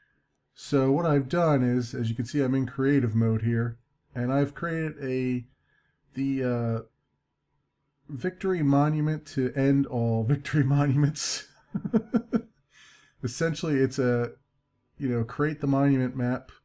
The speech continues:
um, and I've incorporated all kinds of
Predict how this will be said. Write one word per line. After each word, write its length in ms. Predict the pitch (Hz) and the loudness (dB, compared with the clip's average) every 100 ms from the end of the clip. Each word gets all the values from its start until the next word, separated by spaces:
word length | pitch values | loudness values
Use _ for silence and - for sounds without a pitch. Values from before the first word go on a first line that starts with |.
| _ _ _ _ _ _ | _ _ _ _ _ _
um, 540 | 123 117 117 113 113 117 | -2 0 2 2 0 -2
and 120 | 127 | -2
I've 440 | 120 120 110 - _ - | 0 0 -2 -6 _ -6
incorporated 720 | 127 123 151 147 139 131 127 | -4 -2 -2 2 2 2 2
all 200 | 139 156 | 2 0
kinds 340 | - 151 143 | -2 0 2
of 260 | 131 117 - | 0 -2 -12